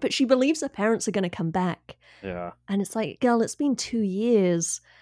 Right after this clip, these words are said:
Speaker 2: I mean, maybe she doesn't know it's been two years. Like, she's not tracking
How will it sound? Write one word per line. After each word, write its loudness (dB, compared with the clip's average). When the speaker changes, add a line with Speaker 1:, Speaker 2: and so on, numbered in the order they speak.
Speaker 2:
I 0
mean, 4
maybe 4
she -2
doesn't 0
know 4
it's 0
been 0
two 0
years. -2
Like, -6
she's -8
not -4
tracking -6